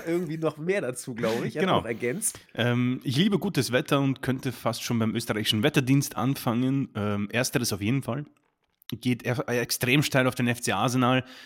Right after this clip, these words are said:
Speaker 2: Auch richtig, ja, aber eine, ja, ein eher unwürdiges Ende einer fantastischen Saison. Ich schaffe es aber trotzdem nicht, Ende August in dieselbige Stadt zu fliegen, um einen lauwarmen Spät zum Abend zusammen mit achtzigtausend verrückten Wrestling-Fans und Andi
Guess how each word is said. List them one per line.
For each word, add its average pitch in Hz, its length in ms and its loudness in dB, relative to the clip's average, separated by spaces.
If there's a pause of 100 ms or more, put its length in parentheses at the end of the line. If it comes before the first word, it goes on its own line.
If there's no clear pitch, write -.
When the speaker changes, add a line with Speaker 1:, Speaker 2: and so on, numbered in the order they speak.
(380)
Speaker 2:
Auch 123 280 6
richtig, 143 600 4 (100)
ja, 117 440 0
aber 107 520 0
eine, 101 440 -2
ja, 90 240 -8 (100)
ein 95 180 -8
eher 107 400 -2 (240)
unwürdiges 127 680 4
Ende 110 280 0
einer 101 160 -2
fantastischen 95 560 -8
Saison. 92 280 -8 (560)
Ich 107 100 -2
schaffe 175 180 8
es 185 100 8
aber 165 100 6
trotzdem 180 380 4
nicht, 147 180 6
Ende 151 200 6
August 147 320 2
in 135 80 4
dieselbige 127 420 2
Stadt - 240 0
zu 127 80 0
fliegen, 127 340 2
um 123 200 -2
einen 117 400 0
lauwarmen 123 500 0
Spät 127 320 -2
zum 117 160 2
Abend 107 200 -2
zusammen 110 220 0
mit 113 140 -2
achtzigtausend 135 880 -2
verrückten 110 420 -4
Wrestling-Fans 98 680 -6 (200)
und 101 160 -8
Andi 107 280 -4